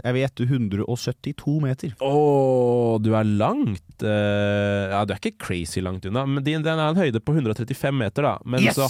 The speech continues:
Speaker 2: har den det
Speaker 1: Mm,
Speaker 2: også
Speaker 1: vi slo
Speaker 2: et sånn
Speaker 1: Trondheim.
Speaker 2: spir, og det er
Speaker 1: Ja.
Speaker 2: liksom,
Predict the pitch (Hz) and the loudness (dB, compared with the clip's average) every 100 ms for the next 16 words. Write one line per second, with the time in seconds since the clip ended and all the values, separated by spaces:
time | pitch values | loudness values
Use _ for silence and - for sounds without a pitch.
0 | - 113 101 98 147 156 190 156 135 127 | 0 0 0 0 0 0 0 0 0 0
1 | 135 127 113 120 104 110 123 123 107 113 | 0 0 0 -2 -4 -2 0 0 -4 -2
2 | 123 123 127 110 | 0 2 2 0